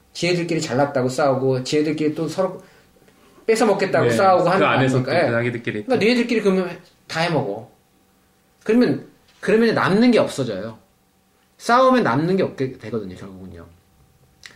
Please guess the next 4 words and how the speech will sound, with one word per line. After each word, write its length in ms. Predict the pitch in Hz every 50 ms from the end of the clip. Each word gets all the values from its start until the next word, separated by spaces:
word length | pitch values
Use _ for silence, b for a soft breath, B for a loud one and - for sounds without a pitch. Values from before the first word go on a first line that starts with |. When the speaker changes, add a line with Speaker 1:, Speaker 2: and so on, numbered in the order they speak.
| _ _
Speaker 1:
그러니까 240 | - 175 160 - - - - - _
뺏길 680 | - 233 240 233 - - 269 262 262 262 254 254 254 240
사람은, 840 | 233 - 226 202 202 196 196 196 208 226 220 202 147 127 - - - _ _ _ _ _ _
뺏-, 160 | - - -